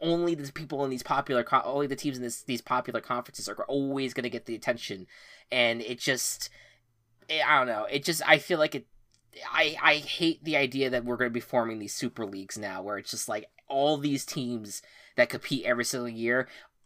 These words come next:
all, like, for the group of five, their prize is a bowl game and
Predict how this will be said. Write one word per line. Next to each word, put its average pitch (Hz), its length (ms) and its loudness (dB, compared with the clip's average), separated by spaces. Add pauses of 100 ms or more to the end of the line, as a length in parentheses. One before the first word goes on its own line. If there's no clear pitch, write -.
all, 175 440 2
like, 160 240 -6 (320)
for - 160 2
the 175 60 8
group 190 200 4
of 190 100 6
five, 190 400 10 (220)
their 175 240 10
prize 185 520 8
is 147 180 -2
a 131 80 8
bowl 151 300 4
game 170 460 2
and 135 400 2